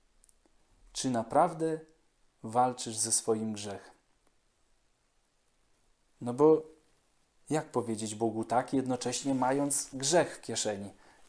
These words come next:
"A tego to ci nie dam". Jezus mówi wyraźnie o spowiedzi świętej. "Jeżeli więc Syn obdarzy was wolnością, będziecie naprawdę wolni". Więc Syn obdarza wolnością w sakramencie pokuty i pojednania.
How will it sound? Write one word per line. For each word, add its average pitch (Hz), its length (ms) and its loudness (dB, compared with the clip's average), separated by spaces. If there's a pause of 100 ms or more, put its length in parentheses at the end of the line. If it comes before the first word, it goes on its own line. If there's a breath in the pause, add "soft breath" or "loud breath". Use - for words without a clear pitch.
(160)
"A 151 180 2
tego 123 280 0
to 117 120 -6
ci 110 200 -4
nie 104 140 -4
dam". 104 160 -4 (460 loud breath)
Jezus 185 360 6
mówi 175 220 0
wyraźnie 151 500 4
o 156 40 6
spowiedzi 135 500 4
świętej. 107 520 -2 (600 loud breath)
"Jeżeli 131 640 6
więc 117 360 6
Syn 143 400 8
obdarzy 120 520 2
was 113 240 4
wolnością, 113 800 2 (360)
będziecie 120 600 0
naprawdę 117 680 -2
wolni". 104 500 -4 (1400)
Więc 113 320 0
Syn 127 480 6 (340)
obdarza 117 480 2
wolnością 113 640 2
w 175 80 -2
sakramencie 127 560 0
pokuty 170 360 -2
i 180 60 -2
pojednania. 202 600 4